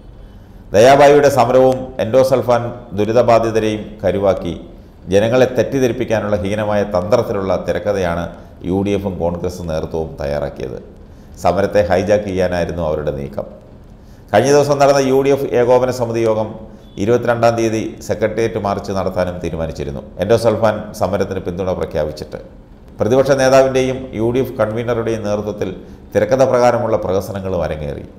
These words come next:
സമരം ചെയ്ത ദുരിതബാധിതരെ തിരിഞ്ഞു നോക്കാതിരുന്ന ഉമ്മൻചാണ്ടി സർക്കാരിൻ്റെ കാലത്തെ മനുഷ്യത്വഹീന സമീപനത്തിൻ്റെ ജാള്യത അഭിനയ മികവിൽ ഇവരെ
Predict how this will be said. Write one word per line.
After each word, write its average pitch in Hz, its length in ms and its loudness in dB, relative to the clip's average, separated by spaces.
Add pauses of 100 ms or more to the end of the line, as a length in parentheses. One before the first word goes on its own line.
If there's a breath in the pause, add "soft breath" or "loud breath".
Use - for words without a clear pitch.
(180)
സമരം 139 360 4
ചെയ്ത 139 180 6 (320)
ദുരിതബാധിതരെ 123 800 4 (480)
തിരിഞ്ഞു 135 360 2
നോക്കാതിരുന്ന 113 540 2
ഉമ്മൻചാണ്ടി 107 480 -2
സർക്കാരിൻ്റെ 98 540 -2
കാലത്തെ 90 340 -2 (360)
മനുഷ്യത്വഹീന 98 760 -4 (140)
സമീപനത്തിൻ്റെ 92 760 -6
ജാള്യത 90 380 -2 (720 loud breath)
അഭിനയ 113 280 0 (100)
മികവിൽ 101 320 -2 (560)
ഇവരെ 95 240 0